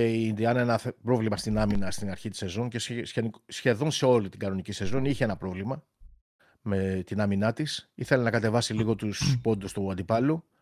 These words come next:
Speaker 1: να μην πηγαίνει σε πολύ μεγάλα σκορ, γιατί ουσιαστικά θεωρώ ότι η Ινδιάνα θα την έπαιρνε τη θέση στα play-off, ούτως ή άλλως. Απλά με το Siakam ήθελε να έχει ένα roster το οποίο να μπορεί να ανταπεξέλθει και στα play-off, εκεί που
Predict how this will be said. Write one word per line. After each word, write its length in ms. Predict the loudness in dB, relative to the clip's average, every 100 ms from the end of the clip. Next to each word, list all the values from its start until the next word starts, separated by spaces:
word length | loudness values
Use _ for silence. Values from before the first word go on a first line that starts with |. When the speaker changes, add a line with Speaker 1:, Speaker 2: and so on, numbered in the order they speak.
| _ _ _ -4
Speaker 1:
να 100 | -2
μην 120 | 0
πηγαίνει 200 | 0 0
σε 100 | 0
πολύ 200 | 0 2
μεγάλα 280 | 2 2 0
σκορ, 260 | 0 2
γιατί 420 | 2 0 0 -2 -4 _ -20 -20 -10
ουσιαστικά 420 | -4 -2 2 4
θεωρώ 300 | 6 6 8
ότι 320 | 6 6 2 2 -2 _ _
η 80 | -4
Ινδιάνα 360 | 2 4 6 4
θα 100 | 2
την 160 | 2
έπαιρνε 220 | 4 4 2
τη 80 |
θέση 280 | 0 -2 -2
στα 140 | -2 -2
play-off, 380 | -2 -2 -2 -6 _ _ _ -10
ούτως 240 | -4 0
ή 40 | 0
άλλως. 340 | 0 -2 -6 -4
Απλά 300 | 0 6 6
με 100 | 6
το 100 | 2
Siakam 340 | 4 6 6
ήθελε 260 | 4 2 2
να 120 | 4
έχει 200 | 4 4
ένα 1120 | 2 4 4 4 4 2 0 0 -2 -2 -6 -8 -10 -2
roster 440 | 0 2 2 0 -2 -16 -20 -20 _
το 100 | -2
οποίο 180 | 0 2
να 100 | 4
μπορεί 180 | 4
να 60 | 4
ανταπεξέλθει 440 | 4 2 0 -4
και 80 | -4
στα 140 | -2 0
play-off, 380 | 0 0 -2 -8
εκεί 200 | -12 -10
που 180 | -10